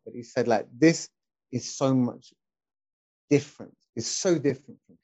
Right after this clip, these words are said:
cash." Um, so yeah, people are not really realizing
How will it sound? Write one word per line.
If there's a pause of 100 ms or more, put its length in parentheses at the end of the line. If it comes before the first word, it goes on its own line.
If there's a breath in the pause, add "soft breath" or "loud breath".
cash."
Um, (800)
so
yeah,
people
are
not
really
realizing